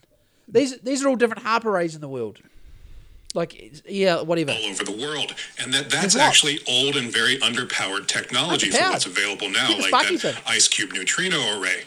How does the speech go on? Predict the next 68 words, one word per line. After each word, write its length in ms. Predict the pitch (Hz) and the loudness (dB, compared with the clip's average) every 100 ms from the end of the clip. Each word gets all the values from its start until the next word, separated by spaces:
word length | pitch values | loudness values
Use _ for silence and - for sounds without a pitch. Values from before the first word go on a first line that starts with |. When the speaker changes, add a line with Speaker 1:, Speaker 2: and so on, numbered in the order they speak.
| - | -6
Speaker 2:
I've 220 | 117 117 - | -2 -2 2
been 200 | 147 147 | 2 2
to 140 | 147 120 | 2 2
Antarctica, 640 | 113 120 104 110 - - - | 2 0 2 0 0 -4 -2
Speaker 1:
These 120 | 226 | 0
Speaker 2:
and 80 | 226 | 4
I 40 | |
can 80 | 220 | 4
Speaker 1:
things. 140 | 330 - | 4 4
Speaker 2:
tell 140 | 175 | 2
you 140 | 175 151 | 2 2
that 140 | 147 | 2
there 160 | 156 175 | 0 0
is 340 | 185 185 143 | 2 2 2
actually 340 | 127 131 151 131 | 2 2 2 4
something 400 | 131 123 131 131 | 2 2 -2 0
going 320 | 120 117 127 | 2 2 2
on 260 | 147 160 | 0 0
there. 200 | 127 - - | -2 -2 -6
Speaker 1:
Something 300 | - 294 311 | 2 2 4
Speaker 2:
You 60 | 277 | 0
Speaker 1:
going 80 | 254 | 4
Speaker 2:
can 80 | 277 | 6
Speaker 1:
on. 120 | 240 | 6
Speaker 2:
see 200 | 170 175 | 6 2
things 380 | - 127 131 - | 2 2 2 0
in 200 | 104 120 | 0 2
the 120 | 156 | 4
sky 420 | - 160 135 123 | 4 2 0 0
that 100 | 139 | 2
Speaker 1:
Look. 180 | 208 147 | 2 4
Speaker 2:
light 220 | 123 123 117 | 0 0 -4
up 80 | - - - | -6 -16 -12
in 120 | 120 | -6
infrared 760 | 104 120 117 147 123 120 117 - | -4 -4 -6 -8 -4 -2 -2 -4
and 140 | - | -4
through 140 | - 302 | -2 -2
Speaker 1:
Infrared. 240 | 330 117 | 0 0
Speaker 2:
night 80 | - | 0
vision 320 | - 98 104 | 2 4 4
that 100 | 117 | 4
you 80 | 117 | 2
can't 260 | - 123 - | 2 4 4
see 160 | 131 | 2
with 120 | 120 - | 0 -2
the 80 | |
naked 320 | 107 104 110 110 | 0 2 2 0
Speaker 1:
<laughs> 0 | |
Speaker 2:
eye. 200 | 110 101 - | 0 -2 -4
Speaker 1:
You 80 | 220 | 4
can't 20 | |
Speaker 2:
They're 140 | 330 294 | 4 6
Speaker 1:
see 100 | 294 | 2
with 80 | |
the 60 | 262 | 4
naked 160 | 247 233 | 4 6
Speaker 2:
physically 60 | 226 220 202 | 6 6 4
Speaker 1:
eye, 20 | |
Tim. 80 | 151 | -2
Speaker 2:
sat 80 | - | -6
there 300 | - - 110 | -8 -8 -12
and 100 | 104 | -10
looked 200 | 135 - | -8 -6
over 160 | 127 131 | -6 -2
the 120 | 123 | 0
ice 200 | 113 113 | 0 0
cap 260 | 117 104 | -2 -6
myself 500 | 113 117 - 101 - | -6 -6 -6 -6 -14